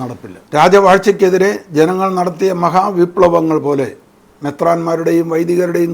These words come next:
ദുർഭരണം അവസാനിപ്പിക്കാനുള്ള വിശ്വാസികളുടെ പടയൊരുക്കം തുടങ്ങിക്കഴിഞ്ഞു. ഒന്നുകിൽ ജനാഭിമുഖ കുർബാന, അല്ലെങ്കിൽ പള്ളി അടച്ചിടുക എന്ന നിങ്ങളുടെ തന്ത്രം ഇനി ചെലവാകില്ല. ഒന്നുകിൽ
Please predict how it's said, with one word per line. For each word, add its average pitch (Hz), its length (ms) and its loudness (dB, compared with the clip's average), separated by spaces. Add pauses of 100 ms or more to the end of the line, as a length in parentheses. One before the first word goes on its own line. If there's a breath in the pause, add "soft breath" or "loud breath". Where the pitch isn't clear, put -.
ദുർഭരണം 175 600 -2
അവസാനിപ്പിക്കാനുള്ള 160 880 -6 (520 soft breath)
വിശ്വാസികളുടെ 156 760 -2 (140)
പടയൊരുക്കം 165 600 0 (100)
തുടങ്ങിക്കഴിഞ്ഞു. 139 640 -8 (760 soft breath)
ഒന്നുകിൽ 202 300 2 (100)
ജനാഭിമുഖ 180 600 -2 (160)
കുർബാന, 143 360 -4 (440)
അല്ലെങ്കിൽ 170 340 -2 (120)
പള്ളി 165 320 -2
അടച്ചിടുക 160 480 -2 (300)
എന്ന 147 200 -4 (120)
നിങ്ങളുടെ 160 420 -4 (140)
തന്ത്രം 147 380 -4 (520 soft breath)
ഇനി 160 140 -4 (100)
ചെലവാകില്ല. 147 560 0 (680 soft breath)
ഒന്നുകിൽ 196 380 2